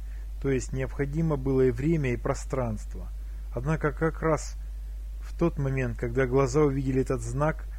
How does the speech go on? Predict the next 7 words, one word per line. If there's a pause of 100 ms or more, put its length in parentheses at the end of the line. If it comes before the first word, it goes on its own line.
(160)
находившийся
около
дороги,
время
и
пространство
исчезли.